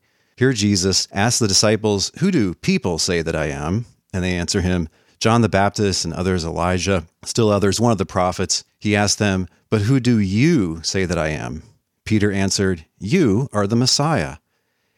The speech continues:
And Jesus sternly ordered them not to tell anyone about him. Notice Jesus' implicit agreement with Peter's answer. Similarly, in chapter fourteen, when the high priest asks him,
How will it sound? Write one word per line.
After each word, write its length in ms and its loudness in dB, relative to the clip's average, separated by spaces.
And 140 -4
Jesus 440 0
sternly 520 0
ordered 380 -2
them 240 -6
not 220 -4
to 100 -10
tell 360 0
anyone 380 -2
about 400 -4
him. 300 -14
Notice 360 2
Jesus' 500 2
implicit 600 0
agreement 600 0
with 220 -6
Peter's 380 -6
answer. 500 -4
Similarly, 680 2
in 100 -6
chapter 340 -2
fourteen, 640 -4
when 140 -2
the 60 -4
high 180 -2
priest 440 -4
asks 360 -6
him, 260 -4